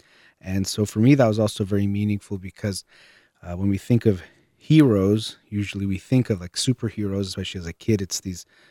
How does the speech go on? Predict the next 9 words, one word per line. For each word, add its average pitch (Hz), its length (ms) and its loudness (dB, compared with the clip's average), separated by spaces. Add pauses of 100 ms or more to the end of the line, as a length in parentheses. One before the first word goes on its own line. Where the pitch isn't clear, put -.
(160)
super 101 400 -2
strong, 101 640 -6 (680)
usually 123 380 2
men, 98 420 2
but 101 140 -10
also 85 260 -12
could - 100 -20
be 90 80 -8
women, 90 340 -4